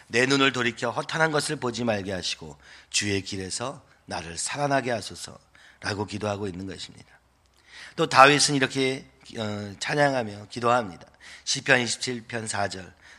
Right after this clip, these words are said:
"내가 여호와께 바라는 한 가지 일, 그것을 구하리니 곧 내가 내 평생에 여호와의 집에 살면서 여호와의 아름다움을 바라보며 그의 성전에서 사모하는 그것이라."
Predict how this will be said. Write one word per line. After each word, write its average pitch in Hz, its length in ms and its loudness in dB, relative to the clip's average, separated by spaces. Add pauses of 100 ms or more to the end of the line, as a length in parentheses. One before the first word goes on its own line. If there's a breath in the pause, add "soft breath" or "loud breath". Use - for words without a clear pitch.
"내가 120 260 4
여호와께 127 400 6
바라는 120 320 0
한 180 240 -8
가지 143 280 -4
일, 127 280 -6
그것을 113 440 -6
구하리니 98 560 -10 (340 loud breath)
곧 107 160 -2
내가 104 300 -2
내 104 160 -4
평생에 107 600 -8
여호와의 151 440 6
집에 120 240 -6
살면서 101 600 -8 (360 loud breath)
여호와의 98 400 0
아름다움을 123 600 2
바라보며 101 580 -8 (300 loud breath)
그의 92 260 -6
성전에서 143 840 -4
사모하는 120 560 -8
그것이라." - 460 -10